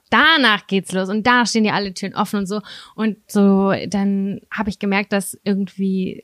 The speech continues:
das doch nicht alles so offen steht und für mich war in meinem Kopf so, „Ich kann hier Hildesheim ruhen lassen, ich kann in die nächste Stadt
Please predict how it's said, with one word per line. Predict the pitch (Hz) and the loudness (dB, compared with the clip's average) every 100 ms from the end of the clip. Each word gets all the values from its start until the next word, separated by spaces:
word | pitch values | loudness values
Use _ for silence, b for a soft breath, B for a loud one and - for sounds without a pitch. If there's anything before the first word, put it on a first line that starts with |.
| _ | _
das | - - 175 - | -20 -12 -10 -4
doch | 202 | 0
nicht | 269 285 262 | 2 2 2
alles | 269 254 | 0 0
so | 254 | 2
offen | 254 - 240 | 2 2 -6
steht | - 254 - | -2 -2 -2
und | 190 | -4
für | - | 0
mich | 202 226 | 0 0
war | 208 196 | 0 0
in | |
meinem | 190 185 | -2 -4
Kopf | - 240 - | -2 -4 -4
so, | - 240 226 B B B B B - _ _ _ _ _ _ _ _ _ _ | -4 0 0 B B B B B -20 _ _ _ _ _ _ _ _ _ _
„Ich | - | -8
kann | 233 277 | 0 2
hier | 277 254 233 | 4 4 4
Hildesheim | 226 269 262 220 208 | 4 4 4 2 0
ruhen | 208 285 320 | 4 4 6
lassen, | 226 240 233 269 | 4 4 2 0
ich | 233 | 0
kann | - 220 | 0 0
in | 220 | 2
die | 208 | 2
nächste | 202 202 - | 0 -2 -6
Stadt | - - 269 | -6 0 0